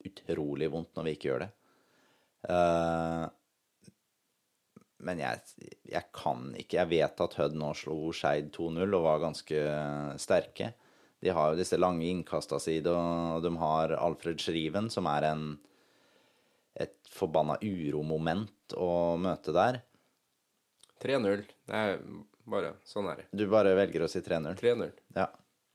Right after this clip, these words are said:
Speaker 1: Vet du hva jeg skal si da?
Speaker 2: Ja.
Speaker 1: Seks null. <laughs> Jeg sier seks null, jeg, hjemme mot Hødd. Det gjør jeg rett og slett,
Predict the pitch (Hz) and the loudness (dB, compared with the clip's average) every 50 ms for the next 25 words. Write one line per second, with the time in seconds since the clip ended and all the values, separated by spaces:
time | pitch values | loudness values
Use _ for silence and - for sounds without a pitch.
0 | - - 95 - 101 92 80 - - 87 87 85 87 87 98 117 117 - 98 98 | -6 -4 0 4 4 4 2 2 -2 0 2 4 4 4 4 2 0 -2 -4 -4
1 | 104 104 - _ _ _ - - - - - - - - 76 76 - - - - | -4 -6 -10 _ _ _ -12 -6 -6 -6 -6 -8 -8 -6 -6 -6 -8 -10 -18 -20
2 | - - - - - - - - 170 165 - - - - - - 220 - - - | -20 -18 -20 -20 -18 -12 -6 -6 -6 -6 -6 -10 -18 -14 -10 -8 -10 -10 -10 -4
3 | - - 120 117 160 - 294 - - - 170 - - - - - 143 143 156 147 | 0 2 4 6 4 4 2 0 0 0 0 0 0 -4 -4 0 2 4 4 4
4 | 113 82 - - - 113 117 104 98 92 98 101 101 104 104 - - 147 - - | 4 2 2 0 0 2 2 2 2 2 0 0 2 2 2 2 0 -4 -10 -10
5 | - - 196 208 196 196 - - - - - - 127 127 135 123 110 104 117 117 | -8 -4 -2 -2 0 0 0 -2 -2 -4 -2 2 4 6 8 8 8 8 8 6
6 | 113 101 - - 107 107 - 107 101 95 - - | 6 4 2 2 0 2 4 4 4 4 2 -6